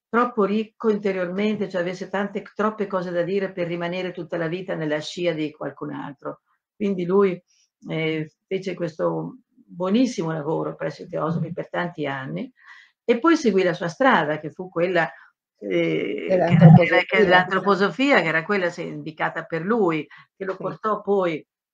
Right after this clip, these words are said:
Speaker 1: tra l'altro Steiner era anche scienziato, oltre era laureato in filosofia, ma era anche scienziato.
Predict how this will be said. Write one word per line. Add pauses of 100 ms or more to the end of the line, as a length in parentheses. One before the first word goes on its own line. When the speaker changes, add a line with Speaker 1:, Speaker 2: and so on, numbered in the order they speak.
(380)
Speaker 1:
tra
l'altro
Steiner
era
anche
scienziato,
oltre
era
laureato
in
filosofia,
ma
era
anche
scienziato.